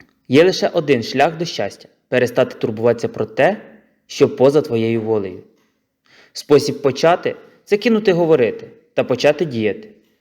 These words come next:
Гроші ростуть на дереві наполегливості. Ніколи не закохуйся в ту саму людину двічі, тому що вдруге ти закохаєшся в спогади, а не в людину.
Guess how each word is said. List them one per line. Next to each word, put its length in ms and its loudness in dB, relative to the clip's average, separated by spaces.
Гроші 400 4
ростуть 420 -2
на 100 -6
дереві 320 2
наполегливості. 840 -2
Ніколи 420 2
не 120 2
закохуйся 540 -4
в 40 -10
ту 100 -12
саму 300 -4
людину 340 -4
двічі, 380 -8
тому 180 4
що 160 2
вдруге 280 4
ти 100 -2
закохаєшся 640 0
в 40 -12
спогади, 560 -2
а 60 -6
не 100 -6
в 60 -6
людину. 360 -6